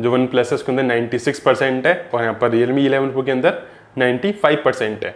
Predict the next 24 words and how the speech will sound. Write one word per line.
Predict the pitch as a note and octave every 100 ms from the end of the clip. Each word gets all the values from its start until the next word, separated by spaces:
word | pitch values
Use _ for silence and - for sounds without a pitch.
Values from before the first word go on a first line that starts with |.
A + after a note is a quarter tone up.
| -
अब | D3
करते | D#3 D3+
हैं | D3+
भाई |
इसके | C#3+ D3
अंदर | D3+
हम | G3 - B2
display | - - E3
test, | - A#2+ -
तो |
देखते | C#3 C#3+ D#3
हैं |
कि | D#3+
दोनों | C#3 C3+ C#3
में |
से | C#3+ C3+
डिस्प्ले | B2+ - B2+
है |
ना | C3
वो | D3
किसकी | D3 - D3+
ज़्यादा | B2+
अच्छी | C3 - - C3+
है, | F3+